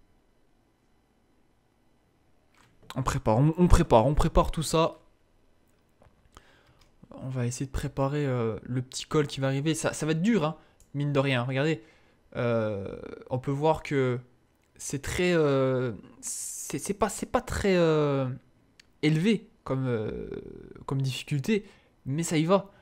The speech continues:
Ensuite, il y a un bon petit radar au pied du col avant d'attaquer le, la montée finale. Autant la, la débuter dans les meilleures, euh, conditions, c'est-à-dire à l'avant du peloton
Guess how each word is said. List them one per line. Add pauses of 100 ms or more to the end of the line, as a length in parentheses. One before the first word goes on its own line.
(320)
Ensuite,
il
y
a
un
bon
petit
radar
au
pied
du
col
avant
d'attaquer
le,
la
montée
finale. (680)
Autant
la,
la
débuter
dans
les
meilleures,
euh, (500)
conditions,
c'est-à-dire
à
l'avant
du
peloton